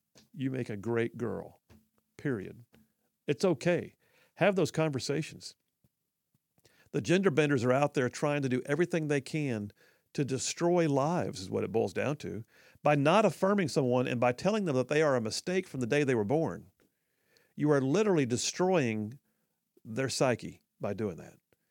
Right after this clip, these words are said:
You are making them a victim. "I am,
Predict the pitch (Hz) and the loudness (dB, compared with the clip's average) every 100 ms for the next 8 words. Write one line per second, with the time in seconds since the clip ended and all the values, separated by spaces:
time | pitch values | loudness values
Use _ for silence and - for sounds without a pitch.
0 | _ _ 147 151 131 170 226 190 165 135 | _ _ 2 2 4 2 0 0 0 2
1 | 107 120 165 - 76 - _ _ _ - | 2 2 0 -4 -8 -14 _ _ _ 0
2 | 185 196 165 | 4 6 4